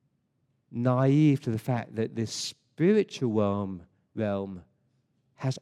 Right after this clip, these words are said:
actually intersected with your physical realm, then you're missing out. I believe in angels.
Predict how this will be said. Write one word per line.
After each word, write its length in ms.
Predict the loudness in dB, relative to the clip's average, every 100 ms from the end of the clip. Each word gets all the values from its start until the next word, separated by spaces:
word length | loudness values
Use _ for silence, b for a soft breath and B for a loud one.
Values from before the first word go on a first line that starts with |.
| _
actually 720 | -6 -6 -10 -2 2 4 4 0
intersected 720 | -4 -4 -6 -6 -8 -8 -6
with 160 | -4 -2
your 160 | -4 -4
physical 640 | -6 -6 -4 -4 -10 -14
realm, 360 | -14 -18 -20 -20 _ _ _ _ _ _ _ _ _ _ _ _ _
then 120 | -6
you're 120 | -4 -6
missing 340 | -6 -10 -14
out. 400 | -14 -16 _ -20 _ _ _ _ _ _ _ _ _ _ _ _ _ _ -12
I 120 | -2
believe 180 | 0 0
in 80 |
angels. 640 | -2 -6 -8 -12 -14 -20